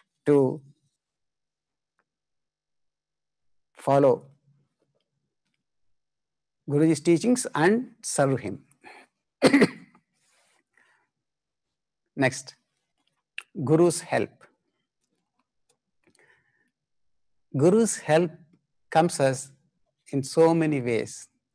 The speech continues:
Sometimes we are aware, sometimes we may not be aware. You know, one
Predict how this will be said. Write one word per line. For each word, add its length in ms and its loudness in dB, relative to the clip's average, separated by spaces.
Sometimes 520 -2
we 80 4
are 120 6
aware, 320 4
sometimes 420 -4
we 80 -4
may 100 0
not 220 -2
be 80 -2
aware. 260 -6
You 60 -4
know, 160 -6
one 420 0